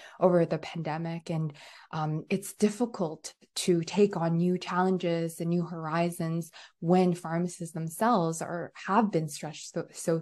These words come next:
thin. And I, I think this is an opportunity for, um, like, companies like ours to really support in more ways than one,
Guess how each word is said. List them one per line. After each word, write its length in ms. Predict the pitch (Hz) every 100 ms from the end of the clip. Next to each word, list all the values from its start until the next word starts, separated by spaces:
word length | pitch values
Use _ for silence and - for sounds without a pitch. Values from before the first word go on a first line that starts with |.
| 165
thin. 280 | 165 160 156 - - -
And 160 | 180
I, 220 | 165 175 - -
I 100 | 185
think 380 | 175 175 165 -
this 280 | 165 156 170
is 200 | 160 - - - -
an 60 |
opportunity 840 | 170 156 170 - 175 165 160 160 156
for, 580 | - - 160 156 156 160 - - _ -
um, 400 | 160 151 151 156 - -
like, 180 | 175 165
companies 540 | - 170 175 170 165 -
like 160 | 175 -
ours 540 | 202 214 190 220 -
to 340 | - 190 170 165
really 260 | 185 180 170
support 760 | - 190 - 170 165 170 - -
in 220 | 180 175
more 280 | 175 175 170
ways 260 | 165 165
than 240 | 175 160 160
one, 460 | 160 208 269 226